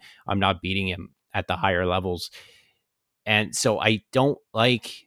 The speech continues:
you have this one enemy and they're so tough,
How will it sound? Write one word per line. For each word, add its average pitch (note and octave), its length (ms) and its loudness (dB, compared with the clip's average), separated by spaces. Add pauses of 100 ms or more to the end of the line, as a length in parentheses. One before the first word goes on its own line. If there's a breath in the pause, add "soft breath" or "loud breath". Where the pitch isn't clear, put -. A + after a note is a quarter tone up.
(120)
you A#2 180 -2
have B2+ 220 2
this - 280 -2
one B2 300 2
enemy A2+ 580 2
and A#2 280 0
they're A2+ 180 2
so B2+ 480 4
tough, G2 460 2